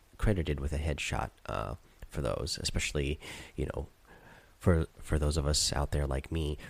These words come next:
who aren't the greatest snipers and, uh, could really use some help, uh, <laughs> on when I actually am able to land a headshot, that it's not, you know,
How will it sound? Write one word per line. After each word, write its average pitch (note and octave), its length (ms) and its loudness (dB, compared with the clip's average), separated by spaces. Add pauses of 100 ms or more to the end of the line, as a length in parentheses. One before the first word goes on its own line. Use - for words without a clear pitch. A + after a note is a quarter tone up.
who E2+ 140 0
aren't D2 360 0
the - 100 0
greatest D2+ 640 2 (320)
snipers D#2 760 0 (100)
and, C#2 400 0
uh, - 240 -2
could D2+ 140 -4
really D2+ 200 2
use D2+ 220 -2
some D2 140 -4
help, C#2+ 220 -2 (180)
uh, C#2 320 -2
<laughs> - 160 0
on C2+ 320 2 (240)
when D#2 160 4
I - 200 -2
actually D2 420 -2 (120)
am F2 180 4
able D2+ 200 0
to C#2 100 -2
land C#2 260 0
a C2+ 240 0 (320)
headshot, C2+ 380 0
that C2+ 180 0
it's - 360 -4
not, B1+ 240 -2 (400)
you - 100 -4
know, - 220 -2